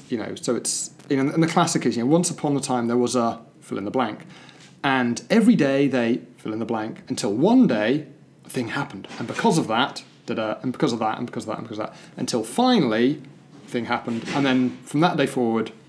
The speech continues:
you know, they were just a little bit smarter, a little bit wiser." You know, and you can kind of go, literally, like, the most basic one I can think of is, like, Incy Wincy Spider. It's like, once upon a time, there was a spider,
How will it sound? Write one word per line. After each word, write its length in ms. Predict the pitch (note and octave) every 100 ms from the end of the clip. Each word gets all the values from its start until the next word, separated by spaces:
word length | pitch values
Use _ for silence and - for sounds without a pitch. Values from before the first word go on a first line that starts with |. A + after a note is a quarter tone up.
| - - - - - -
you 80 | C3+
know, 160 | A2 G#2 - - -
they 140 | F3+
were 80 | A2+
just 180 | A#2+ -
a 60 |
little 280 | A#2 F#3+ A#3
bit 160 | G3 G3
smarter, 380 | - B2 G#2+ B2
a 40 |
little 80 | A#2
bit 120 | C3
wiser." 260 | B2+ A2+ - - - - - - -
You 80 | F3+
know, 80 | D#3
and 80 | D#3
you 60 |
can 100 | D#3+
kind 160 | F#3 G3
of 80 | F3
go, 260 | D#3+ D#3 -
literally, 340 | F#3 G#3 C3
like, 40 | C#3+
the 40 |
most 480 | D#3 D#3+ D#3 C3 A#2
basic 480 | D#3+ F#3 E3 D3 -
one 120 | B2
I 40 |
can 140 | A#2+ B2+
think 240 | C#3+ C#3+
of 80 | A2
is, 100 | G#2
like, 280 | A2+ - -
Incy 340 | C#3+ C#3+ B2+
Wincy 280 | A#2+ A#2+ A#2+
Spider. 460 | - B2 A#2+ - -
It's 100 | -
like, 120 | -
once 160 | F3+ F#3+
upon 140 | F3
a 20 | D#3
time, 220 | C#3+ B2
there 60 |
was 80 | A#2
a 40 | B2
spider, 580 | - A2+ G#2+ A2 A2+